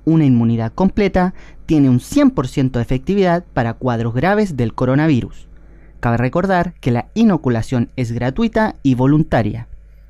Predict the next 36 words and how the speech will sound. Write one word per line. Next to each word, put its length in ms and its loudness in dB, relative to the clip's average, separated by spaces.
De 100 -4
esta 180 -2
manera, 520 0
el 180 -4
tres 240 0
de 100 2
febrero 480 0
se 200 -2
dará 240 -2
inicio 340 2
a 60 2
la 80 2
vacunación, 680 -2
donde 200 0
se 280 -2
comenzará 500 0
con 220 -6
grupos 440 0
como 220 0
lo 100 -2
son 220 -4
el 100 -4
personal 440 -4
de 60 -2
salud, 380 0
estudiantes 600 0
en 120 2
práctica 480 -6
clínica 600 0
y 120 -2
los 160 2
residentes 720 -2
y 100 -2
funcionarios 680 -2
del 160 -2
sename, 540 0